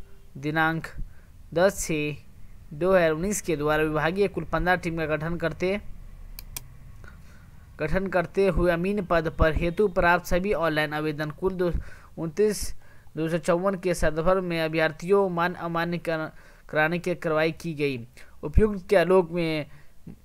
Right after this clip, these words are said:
पूर्व में भू अभिलेख एवं परिमाप निदेशालय के महत्वपूर्ण सूच-, सूचना पर पत्रांक आठ सौ दिनांक पच्चीस पाँच दो हज़ार उन्नीस के आलोक में मेगा क्रमानुसार एवं आरक्षण कोटि व रिक्तियों का पच्चीस गुना अभ्यर्थियों की,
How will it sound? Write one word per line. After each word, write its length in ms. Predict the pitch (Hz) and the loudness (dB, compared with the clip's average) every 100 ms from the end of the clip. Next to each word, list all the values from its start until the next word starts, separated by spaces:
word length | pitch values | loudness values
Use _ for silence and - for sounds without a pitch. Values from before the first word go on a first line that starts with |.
| - - - | -20 -20 4
पूर्व 180 | 208 220 | 6 6
में 380 | 202 180 175 156 | 2 2 2 2
भू 160 | 180 | 6
अभिलेख 460 | 220 175 170 165 165 | 8 6 4 0 0
एवं 200 | 165 160 | -4 -2
परिमाप 380 | 160 165 180 190 | -2 0 0 0
निदेशालय 580 | 175 160 156 156 170 175 | -2 -2 2 4 4 2
के 120 | 170 | -2
महत्वपूर्ण 520 | 151 156 156 196 202 | -2 -2 0 2 2
सूच-, 440 | 180 175 175 - | 0 -4 -4 -6
सूचना 460 | 165 - 160 180 190 | -6 -8 -8 -2 -2
पर 220 | 185 170 156 - | 0 -2 -4 -6
पत्रांक 400 | 160 170 185 185 - | -2 0 0 -4 -2
आठ 200 | 156 175 | 2 2
सौ 160 | - 160 | 0 -4
दिनांक 360 | 151 170 175 | 0 -2 -2
पच्चीस 320 | 175 160 208 - | -4 -4 -4 -4
पाँच 240 | 170 160 | -2 -2
दो 80 | 160 | 0
हज़ार 120 | 156 | -2
उन्नीस 320 | 170 202 - - - - - | -2 -4 -6 -12 -18 -20 -6
के 80 | - | 0
आलोक 320 | 160 185 196 | 4 4 4
में 60 | 185 | 0
मेगा 340 | 165 170 190 | -2 2 2
क्रमानुसार 680 | 190 175 170 180 175 - 151 | 2 0 0 0 -2 -2 -2
एवं 260 | 135 160 160 | -2 -2 -2
आरक्षण 440 | 156 165 - 185 | -2 -2 0 -2
कोटि 300 | 175 175 175 | 0 -2 -2
व 160 | 165 175 | 2 2
रिक्तियों 420 | 170 170 196 180 | 2 -2 0 0
का 80 | 160 | 0
पच्चीस 360 | 151 160 202 190 | 0 -2 -2 -4
गुना 220 | 180 165 | -2 -2
अभ्यर्थियों 480 | 160 160 156 190 175 | 0 0 0 -4 -4
की, 360 | 170 170 160 | -4 -6 -6